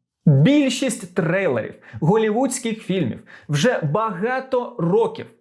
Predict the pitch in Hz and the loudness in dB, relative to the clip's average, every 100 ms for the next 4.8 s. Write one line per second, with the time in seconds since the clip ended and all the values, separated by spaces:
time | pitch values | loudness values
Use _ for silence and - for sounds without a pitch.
0 | - 127 190 143 - 135 104 - 120 139 | -6 0 0 0 -4 -6 -6 -6 -2 0
1 | 135 156 156 294 302 302 262 - - - | 0 -2 0 0 0 -2 -4 -6 -14 -10
2 | - - 220 202 156 202 254 233 240 175 | -6 -2 0 0 0 0 0 -2 -4 -2
3 | 202 - 180 151 147 160 - - 117 - | -2 -2 -4 -2 -4 -2 -4 -4 -6 -8
4 | - - - 120 165 285 294 | -14 -14 -8 0 2 2 0